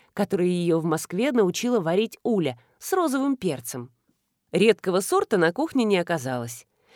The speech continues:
И Римма отправилась на азиатский рынок в районе вокзала Термини, о котором ей рассказал Ромала.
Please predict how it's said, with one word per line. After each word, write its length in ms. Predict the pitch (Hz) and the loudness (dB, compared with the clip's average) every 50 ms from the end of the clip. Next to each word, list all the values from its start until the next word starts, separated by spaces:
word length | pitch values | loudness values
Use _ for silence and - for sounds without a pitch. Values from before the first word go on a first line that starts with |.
| - - _ _ | -20 -20 _ _
И 140 | - 175 185 | 0 0 2
Римма 340 | 214 262 370 427 403 359 349 | 2 4 2 4 4 2 2
отправилась 580 | 320 - - - 262 302 320 339 320 311 - - | 0 0 2 2 4 4 4 2 0 -2 0 2
на 140 | 254 233 | 4 4
азиатский 560 | 220 190 180 214 202 202 196 - - - 185 147 | 4 4 4 4 4 4 2 0 -4 -2 -2 0
рынок 400 | 151 170 220 277 330 339 - _ | 0 0 0 0 0 -2 -2 _
в 120 | - 208 226 | -4 -2 0
районе 420 | 269 277 285 262 226 185 165 170 | 0 2 2 2 4 4 4 2
вокзала 440 | 160 185 190 156 160 165 147 160 175 | 0 0 -2 -2 0 0 0 0 0
Термини, 600 | - - 254 254 285 320 370 370 359 359 349 - - | 2 2 2 4 4 4 4 4 4 4 2 0 -2
о 100 | - 302 | -2 -2
котором 460 | - 277 269 269 - 392 392 370 320 | 0 0 0 2 2 2 2 4 4
ей 180 | 294 262 247 240 | 4 4 4 4
рассказал 560 | 214 214 - - 214 190 175 220 240 247 247 | 4 2 0 -2 -2 -2 0 0 2 2 2
Ромала. 440 | 247 208 180 143 131 131 123 117 | 2 2 2 2 0 -4 -8 -10